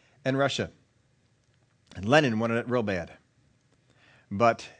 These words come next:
he lost the race and Germany got it. And Germany took the entire thing out.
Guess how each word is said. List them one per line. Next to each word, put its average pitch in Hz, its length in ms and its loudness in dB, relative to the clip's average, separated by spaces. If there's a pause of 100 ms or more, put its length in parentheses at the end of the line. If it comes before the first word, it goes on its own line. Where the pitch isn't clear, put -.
(140)
he 123 200 0
lost 127 400 2
the 113 100 0
race 107 340 2
and 104 140 -6
Germany 113 320 0
got 98 220 4
it. - 100 -12 (1080)
And 117 200 -2
Germany 151 340 4
took 135 260 -4
the 123 140 0
entire 143 400 0
thing 131 220 -2
out. 92 320 -2